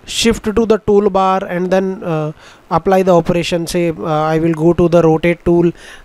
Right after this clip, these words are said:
I will activate that, and then, uh, I will rotate the object. Again, I will go to rotate tool, then again, uh, activate that, and fi-, then, uh, rotate the object. It is quite difficult, or it is quite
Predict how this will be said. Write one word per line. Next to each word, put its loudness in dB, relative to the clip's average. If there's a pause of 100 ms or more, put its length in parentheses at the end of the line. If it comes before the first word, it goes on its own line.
(180)
I 2
will 2
activate 2
that, 2
and 0
then, 2
uh, 0 (360)
I 2
will 6
rotate 2
the 0
object. 0
Again, 2 (280)
I 0
will 2
go 4
to 0
rotate 0
tool, 0
then 0
again, -2
uh, -4 (380)
activate 2
that, 2
and -8
fi-, 4
then, 0
uh, -10 (440)
rotate 2
the 2
object. -2
It -2
is -2
quite 2
difficult, -2
or 2
it -2
is -4
quite 0